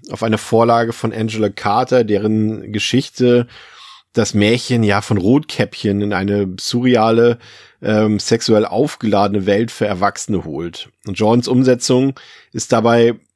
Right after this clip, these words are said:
nicht weniger bis zum Anschlag mit Subtexten über das sexuelle Erwachen, die verschiedensten Emotionen der Liebe und klassisches Coming of Age gefüllt.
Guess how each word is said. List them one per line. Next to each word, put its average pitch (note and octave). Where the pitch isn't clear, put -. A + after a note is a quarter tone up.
nicht A#2+
weniger G#2+
bis F2
zum G2
Anschlag G2+
mit F2+
Subtexten G#2
über G2
das G2+
sexuelle A2
Erwachen, G#2
die F#2+
verschiedensten A#2+
Emotionen A2+
der A2
Liebe A#2+
und G#2+
klassisches A2
Coming A2
of G2+
Age A2
gefüllt. D#2+